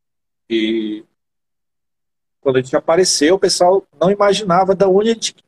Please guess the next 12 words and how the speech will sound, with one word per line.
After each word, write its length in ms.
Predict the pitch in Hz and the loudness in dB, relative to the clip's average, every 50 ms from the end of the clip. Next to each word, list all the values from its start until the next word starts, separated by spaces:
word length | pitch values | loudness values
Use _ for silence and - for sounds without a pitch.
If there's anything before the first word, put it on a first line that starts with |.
| - - | -6 -2
onde 60 | 180 | -2
a 40 | 196 214 | -2 0
gente 180 | - - 262 240 | 0 0 2 4
era, 340 | 180 196 214 185 131 107 | 4 4 4 4 2 0
se 420 | - - - - _ - - - 151 | -2 -8 -16 -16 _ -12 -4 -2 0
a 40 | 147 | 0
gente 220 | 147 - 170 151 | 0 2 2 2
era 160 | 143 170 202 | 4 4 2
realmente 340 | 156 160 160 165 165 - 147 | 2 0 -2 -2 -4 -4 -4
de 100 | 139 156 | -4 -2
Manaus, 600 | 156 156 135 117 123 131 147 151 120 - - - | 0 0 0 2 2 2 2 2 0 -2 -6 -14
né? 120 | - 110 | -18 -20